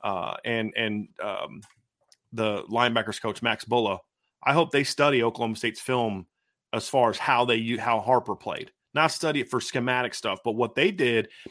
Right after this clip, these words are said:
is there were times they would actually roll their safeties.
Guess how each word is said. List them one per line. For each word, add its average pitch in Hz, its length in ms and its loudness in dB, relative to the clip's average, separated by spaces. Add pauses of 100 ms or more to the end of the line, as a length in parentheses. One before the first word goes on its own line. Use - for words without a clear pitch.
(180)
is 113 160 2
there 156 140 4
were 208 100 0
times 165 420 -4
they 139 100 2
would 196 100 2
actually 143 240 -4
roll 117 640 2
their 127 180 2
safeties. - 640 -2